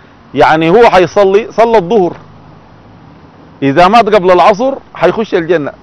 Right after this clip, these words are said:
لكن ما مات، حيكون قاعد لسه في الدنيا. صلى العصر يقراه، صلى المغرب يقراه، قراها بعد آخر صلاة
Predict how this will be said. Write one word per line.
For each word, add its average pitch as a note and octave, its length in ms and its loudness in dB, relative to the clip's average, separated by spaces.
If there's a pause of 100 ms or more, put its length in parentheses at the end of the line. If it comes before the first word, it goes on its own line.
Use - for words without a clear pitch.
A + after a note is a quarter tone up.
لكن G3 360 0
ما D#4+ 160 2
مات، B3 220 0 (180)
حيكون E3+ 440 -2
قاعد G3+ 200 2
لسه G3+ 300 -4
في E3+ 60 -4
الدنيا. C3 360 -6 (680)
صلى A3 220 0
العصر E3+ 360 0
يقراه، D#3 360 0 (680)
صلى G3 200 2
المغرب F#3 380 0
يقراه، C#3+ 340 0 (800)
قراها G#3 400 4
بعد D3 340 0
آخر F3+ 320 0
صلاة F3+ 360 0